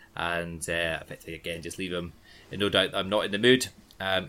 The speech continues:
he doesn't seem at all threatened, which kind of suggests that he's maybe either used to dealing with, not necessarily with Bigby, but obviously is kind of, uh, you know, doesn't respond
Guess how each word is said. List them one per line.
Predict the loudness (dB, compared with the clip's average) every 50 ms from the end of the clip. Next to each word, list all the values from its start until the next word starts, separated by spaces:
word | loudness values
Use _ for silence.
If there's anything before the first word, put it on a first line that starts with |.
| -4
he | -4
doesn't | 0 0 0 -2
seem | -2 -6 -6 -6
at | -4 -4
all | -4 -4 -4
threatened, | -4 -4 -2 -2 -2 -2 -2 -6 -10 -10 -10 -10 -12 -14 -14 -12
which | -12 -12 -10 -10 -10 -12 -12 -12 -14 -14 -10
kind | -8 -8
of | -6 -8
suggests | -10 -10 -6 -6 -6 -4 -4 -4
that | -6 -6 -8
he's | -8 -12 -12 -10
maybe | -10 -8 -6 -4 -4 -4 -4 -4 -6 -10 -20 -20 -20 -20 -18 -12
either | -8 -8 -6 -6 -6
used | -8 -8 -8 -8 -10 -10 -10
to | -10
dealing | -8 -8 -6 -6 -6 -8
with, | -8 -8 -10 -10 -12 -20 -20 -20 -20 -20 -18 -16 -14 -14 -14 -14 -12
not | -10 -10 -10 -10
necessarily | -10 -10 -8 -8 -6 -8 -8
with | -6 -2
Bigby, | -2 -2 -2 -2 -6 -6 -4 -4 -4 -4
but | -4 -4 -4
obviously | -6 -8 -10 -10 -8 -6 -6
is | -6 -6 -8
kind | -8 -10 -10
of, | -10 -10 -14 -18 -20 -20 -20 -16 -12 -10
uh, | -8 -8 -8 -10 -12 -12 -14 -14 -16
you | -16 -14
know, | -12 -12 -14 -14 -18 _ _ -20 -20 -12 -8
doesn't | -8 -6 -6 -8 -10
respond | -8 -8 -8 -6 -4 -2 -2 -2 -4 -6 -12 -14